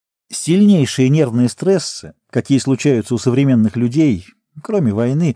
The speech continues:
всего несколько раз в жизни, заставляли наших предков жить в алертности, напряжении всего тела, расходуя всю пищу, какую только мог потребить организм. Никаких холестериновых накоплений, склероза или инфаркта.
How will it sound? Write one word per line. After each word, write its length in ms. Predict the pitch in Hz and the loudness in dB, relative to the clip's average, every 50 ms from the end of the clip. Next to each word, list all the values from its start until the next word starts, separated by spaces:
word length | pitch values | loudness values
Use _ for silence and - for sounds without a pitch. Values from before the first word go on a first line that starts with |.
| - _ - | -6 _ -16
всего 320 | - - - 156 160 165 | -8 -4 -2 -2 0 0
несколько 560 | 160 170 190 196 151 - - 143 135 - 143 | 0 0 0 0 -2 -2 -4 -4 -4 -2 -2
раз 200 | 139 139 131 107 | 0 0 -2 -2
в 100 | 107 110 | -4 -6
жизни, 400 | 123 180 226 208 151 107 80 - _ _ _ _ _ _ _ _ _ _ _ _ | -6 -6 -6 -6 -6 -8 -10 -10 _ _ _ _ _ _ _ _ _ _ _ _
заставляли 600 | - 101 131 143 - - 170 170 190 208 208 196 | -4 -2 -2 -2 -2 -2 -4 -2 0 0 0 0
наших 360 | 190 180 185 151 - 165 143 - | -2 -2 -4 -4 -6 -8 -6 -2
предков 420 | - 202 208 190 - 156 143 117 | 0 0 0 0 -2 -4 -4 -2
жить 200 | 123 185 165 147 | -2 -2 -2 -2
в 80 | 147 156 | -2 -2
алертности, 840 | 160 170 185 214 202 175 - _ - 120 98 92 - _ - - 107 | -2 0 -2 -2 -2 -4 -6 _ -6 -6 -6 -6 -10 _ -10 -4 0
напряжении 600 | 117 135 135 151 160 147 143 185 185 180 175 170 | 0 0 2 0 0 0 0 0 0 0 0 -2
всего 320 | 143 - - 165 160 170 165 | -4 -4 -4 -4 -2 -2 -4
тела, 440 | 147 - - 208 208 185 165 127 - _ _ _ _ _ _ _ _ - | -4 -2 -2 0 0 0 0 -2 -6 _ _ _ _ _ _ _ _ -2
расходуя 540 | - 143 160 143 - - 190 175 180 175 | -2 0 0 -2 -2 -2 0 0 0 0
всю 260 | 147 - - - 208 175 | 0 -2 -4 -6 -6 -6
пищу, 500 | - _ - 226 240 214 - - - 156 | -4 _ 0 0 0 0 -2 -4 -4 -2
какую 340 | 160 147 - - 175 165 | -2 -2 -2 -2 -2 0
только 300 | 147 175 170 147 - 165 | 0 0 -2 0 0 0
мог 180 | 165 - - - | 0 0 0 0
потребить 400 | - 156 131 147 151 147 143 143 | -4 -4 -4 -2 -2 -2 -2 -4
организм. 440 | 131 123 131 135 120 98 80 78 90 _ _ _ _ _ _ _ _ _ _ _ _ _ _ _ _ - | -6 -6 -4 -4 -4 -4 -6 -8 -16 _ _ _ _ _ _ _ _ _ _ _ _ _ _ _ _ 0
Никаких 680 | 127 151 196 220 - 185 160 147 - 131 117 104 - | 2 4 4 4 2 0 -2 -2 -4 -4 -6 -6 -4
холестериновых 880 | - - 131 135 151 143 - - 170 165 190 208 202 208 196 190 - | -4 -2 0 0 0 -2 -2 -2 0 2 2 2 2 2 0 0 -2
накоплений, 800 | - 185 185 - 190 190 - 190 190 190 190 185 180 180 180 175 | -2 -4 -2 -2 -2 -4 -2 0 2 2 2 2 2 0 -2 -4
склероза 880 | 147 - - - - 104 120 156 170 185 202 208 208 196 165 170 185 185 | -6 -8 -12 -8 -4 0 0 0 2 0 0 -2 -2 -4 -4 -6 -6 -6
или 340 | 135 139 147 175 165 156 | -2 0 2 2 2 2
инфаркта. 600 | 151 143 - - 127 110 95 92 _ _ 87 - | 0 0 -2 -2 -4 -4 -4 -6 _ _ -20 -20